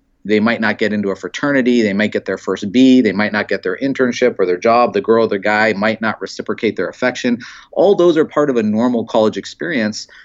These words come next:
but yet they exacerbate the anxiety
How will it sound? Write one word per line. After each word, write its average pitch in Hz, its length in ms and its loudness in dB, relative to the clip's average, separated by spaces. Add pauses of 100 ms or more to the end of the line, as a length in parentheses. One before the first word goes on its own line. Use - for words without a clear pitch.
(120)
but 117 400 -4
yet 120 360 0
they 110 260 2
exacerbate 107 1080 -2 (100)
the 101 260 -6
anxiety 110 800 0